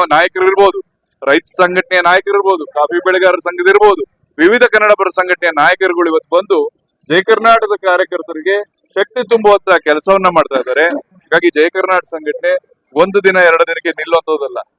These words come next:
ಇಡೀ ರಾಜ್ಯದ ಮೂವತ್ತೊಂದು ಜಿಲ್ಲೆಗಳಲ್ಲಿ ಸಂಘಟನೆ ಗಟ್ಟಿಯಾಗಿ ಇದರ ಬಗ್ಗೆ ಧ್ವನಿ ಎತ್ತಕ್ಕಂಥದ್ದು. ಹಾಗಾಗಿ ಇನ್ನು ಸತತವಾಗಿ, ನಿರಂತರವಾಗಿ ಒಂದು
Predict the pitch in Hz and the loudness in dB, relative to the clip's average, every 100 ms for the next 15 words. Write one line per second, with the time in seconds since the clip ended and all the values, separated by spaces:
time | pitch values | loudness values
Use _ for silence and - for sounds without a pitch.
0 | _ - 147 226 214 196 185 185 170 170 | _ -10 -2 2 4 4 2 2 0 0
1 | 190 180 156 151 160 185 185 165 185 156 | 0 -2 -6 -6 -2 0 -2 -6 -10 -10
2 | 160 160 160 156 - 190 180 156 147 143 | -8 -6 -6 -6 0 2 2 0 -2 -2
3 | 180 196 - _ _ 131 156 190 180 165 | -2 -2 -4 _ _ -2 0 0 0 -4
4 | 160 151 151 180 170 143 156 151 151 143 | -4 -6 -4 -2 -2 0 2 0 -4 -16
5 | _ _ - 156 147 151 185 190 185 170 | _ _ -18 -8 -6 -4 -2 2 2 2
6 | 160 147 180 185 160 151 156 175 143 | 0 -2 -4 -2 0 0 -2 -6 -4